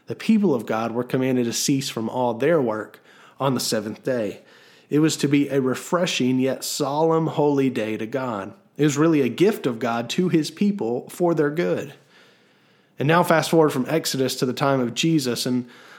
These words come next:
like much of the law of Moses, the religious leaders over the centuries had added on mounds of extra rules and traditions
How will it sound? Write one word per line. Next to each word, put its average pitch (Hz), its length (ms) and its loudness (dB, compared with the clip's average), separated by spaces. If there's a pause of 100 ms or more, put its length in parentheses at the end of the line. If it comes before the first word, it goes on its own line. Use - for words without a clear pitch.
(100)
like 151 180 2
much 160 300 2
of 175 80 2
the 156 80 4
law 147 240 4
of 127 60 2
Moses, 139 580 2
the 139 140 -4
religious 151 500 0
leaders 143 400 2
over 147 240 0
the 135 100 -2
centuries 123 680 -2
had 120 160 -2
added 147 360 -2
on 117 320 -2
mounds 120 540 -4
of 113 100 -8
extra 131 380 -4
rules 131 400 0
and 113 100 -4
traditions 113 680 -2